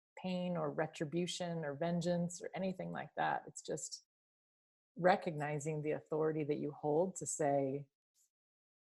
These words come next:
"That's enough, time to come back home now." Y-, you know, time, time to do something different 'cause you've gone so far out on that swing of the pendulum.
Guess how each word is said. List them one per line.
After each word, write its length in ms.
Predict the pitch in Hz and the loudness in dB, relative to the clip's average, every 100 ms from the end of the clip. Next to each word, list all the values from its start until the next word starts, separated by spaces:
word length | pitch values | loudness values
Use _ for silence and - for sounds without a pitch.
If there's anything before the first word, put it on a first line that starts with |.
| _ - | _ -2
"That's 260 | 143 - | -2 0
enough, 420 | 196 170 160 - - | 2 4 2 -2 -10
time 220 | 147 151 | -4 -2
to 80 | 156 | -2
come 220 | 151 143 | -4 0
back 200 | 135 139 - - - | 0 0 -10 -8 -4
home 300 | 147 143 131 | -2 -4 -6
now." 340 | 80 - 175 - - - | -6 -4 -6 -8 -16 -12
Y-, 120 | - - | -12 -4
you 140 | - 175 | 0 2
know, 320 | - 139 - - - | 2 0 -2 -8 -6
time, 200 | 175 180 - - | -6 -8 -10 -4
time 160 | 175 | -2
to 80 | 170 | 0
do 160 | 160 156 | -2 -2
something 340 | 165 147 147 | -4 -6 -4
different 360 | 143 - - - - | -4 -4 -8 -12 -8
'cause 240 | 165 151 _ _ _ _ - | -8 -8 _ _ _ _ -10
you've 140 | 160 | -6
gone 300 | - 156 156 | -2 0 0
so 260 | 147 190 208 | 4 6 6
far 220 | 202 196 | 8 8
out 160 | 180 175 | 10 8
on 120 | 170 | 6
that 200 | 165 - | 4 2
swing 220 | 180 175 | 2 4
of 60 | 165 | 4
the 60 | 165 | 4
pendulum. 720 | 160 165 156 143 139 143 | 2 2 2 2 0 -2